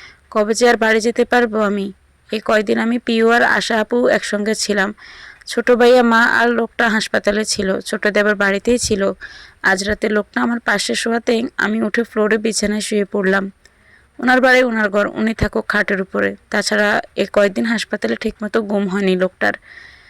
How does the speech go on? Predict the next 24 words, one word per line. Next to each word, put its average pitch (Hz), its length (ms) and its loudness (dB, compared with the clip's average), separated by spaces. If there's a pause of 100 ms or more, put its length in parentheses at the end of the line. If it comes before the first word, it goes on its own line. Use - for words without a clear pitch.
(140)
শাশুড়ি 247 380 0
মা 254 140 4
বলেছিলেন, 202 640 2 (200)
সকালে 208 420 0
উঠে 208 200 0
দেখি 226 240 -2
লোকটাও 226 400 0
রুমের 220 320 -2
অন্য 214 260 0
পাশে 220 260 -4 (840)
ফ্লোরে 240 300 4
ঘুমাচ্ছে। 220 540 2
কি 247 160 0
নিষ্পাপ 240 420 2
লাগছে 233 300 2
ঘুমন্ত 208 360 0
মুখটা। 214 520 0
লোকটার 214 380 -2
মনে 220 220 2
হয় 240 160 0
সারা 220 280 2
জীবন 226 280 -2
চেয়ে 214 260 0
থাকি 208 440 -4